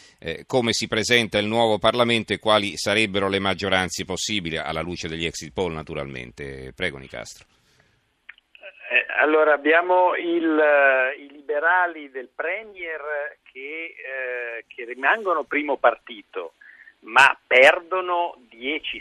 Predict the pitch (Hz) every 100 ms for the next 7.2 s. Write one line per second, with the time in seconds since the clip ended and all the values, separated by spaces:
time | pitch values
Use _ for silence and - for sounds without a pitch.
0 | - 131 123 - - 90 82 - 131 120
1 | 107 104 104 110 - - 139 143 156 151
2 | 135 123 120 _ 110 117 - - 113 117
3 | 135 123 113 - - 98 139 147 120 104
4 | 101 92 - 101 101 95 98 92 90 87
5 | - 95 92 92 87 90 90 90 82 78
6 | - - - - - 131 135 127 127 -
7 | 120